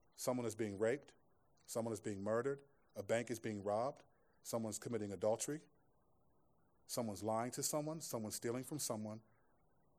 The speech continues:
someone is planning someone's murder, someone is hurting a child. Any sin you can name is happening every second of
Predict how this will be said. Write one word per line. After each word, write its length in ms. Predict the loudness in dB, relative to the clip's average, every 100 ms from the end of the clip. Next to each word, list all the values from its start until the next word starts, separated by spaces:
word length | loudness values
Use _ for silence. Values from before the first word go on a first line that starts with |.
| _ _ _ _ _ _ _ _ _ _ _
someone 300 | -2 0 2
is 100 | -2
planning 360 | 0 0 0 0
someone's 380 | 0 0 -2 0
murder, 360 | 2 2 0 -4 _ _ _ _ _ _ _ _ _ _ _ _ _ _ -10
someone 360 | 0 2 2
is 140 | 0 2
hurting 320 | 4 4 0
a 60 |
child. 460 | 0 0 2 0 -2 -10 _ _ _ _ _ _ _ _ _ _ _ _ _ 0
Any 320 | 2 2 2
sin 560 | 2 2 4 2 0 0
you 120 | -2
can 280 | 0 -2 0
name 380 | 0 -2 -6 -16 -20 _ _ -8
is 180 | -4 -4
happening 640 | -2 0 0 -2 -10 -12 -18 _ _ _ _ 0
every 340 | 2 2 0 -2
second 580 | 0 2 2 0 -12 -14 -20 -16 -8
of 160 | -8